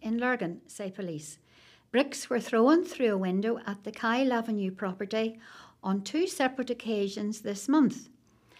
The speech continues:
Police are appealing for information following two reports of criminal damage to a property on Kyle Avenue, Lurgan, a P S N I spokesperson said.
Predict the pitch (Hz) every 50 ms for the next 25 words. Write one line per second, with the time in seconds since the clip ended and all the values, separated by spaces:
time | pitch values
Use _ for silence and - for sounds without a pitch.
0 | - _ _ _ - 277 285 330 392 - - - 330 339 320 285 - - 277 262
1 | 262 262 262 254 - - 240 233 254 269 269 285 294 247 220 208 208 208 - -
2 | 254 240 226 226 - - 214 208 220 220 220 220 220 220 220 220 - - - -
3 | - _ _ _ _ - - 277 294 339 370 359 359 - 240 214 214 - - -
4 | 214 - - - 240 254 294 277 269 254 - - 214 202 208 202 214 208 196 -
5 | - - - - 277 285 262 262 - 285 226 185 - 214 196 196 185 180 185 180
6 | - - _ _ _ _ _ - 226 220 - - 240 226 220 220 214 214 - 208
7 | 202 196 220 214 202 202 202 202 208 - - - 240 262 285 285 285 220 170 151
8 | 151 - - - _ _ - 196 190 - 226 220 208 202 202 196 - 202 190 185
9 | 185 180 185 185 185 - - 185 - - - - - 214 185 170 - - 233 262
10 | 247 - - 247 190 160 147 151